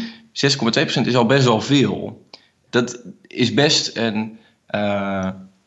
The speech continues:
een prestatie. En dat heeft ook de andere partijen wel wat angst ingeboezemd. Dat,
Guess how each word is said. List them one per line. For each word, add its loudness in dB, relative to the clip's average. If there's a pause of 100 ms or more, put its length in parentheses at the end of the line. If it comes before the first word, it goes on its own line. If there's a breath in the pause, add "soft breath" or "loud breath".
(340)
een 4
prestatie. 2
En 0
dat 0
heeft -2
ook -6
de -4
andere 0
partijen 2
wel 2
wat 0
angst 0
ingeboezemd. -4
Dat, 0